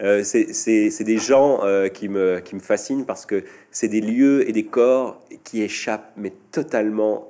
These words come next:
à l'assignation à la performance. Le système ne passe pas par là. <laughs>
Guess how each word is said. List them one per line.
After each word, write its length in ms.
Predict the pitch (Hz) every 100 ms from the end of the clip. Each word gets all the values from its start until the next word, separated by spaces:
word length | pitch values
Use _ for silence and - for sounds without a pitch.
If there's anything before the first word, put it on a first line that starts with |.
| -
à 200 | 92 92
l'assignation 640 | 98 - 113 98 95 101
à 40 | 92
la 80 |
performance. 840 | 90 80 - 87 85 73 - - - _ _ 240 233 220 - - - - - - -
Le 120 | - 95
système 560 | - - - - 110
ne 80 | 98
passe 260 | - 90 -
pas 160 | 90
par 240 | - 78 78
là. 120 | - -
<laughs> 1300 | - - - 156 160 - 156 - 160 - 151 - 147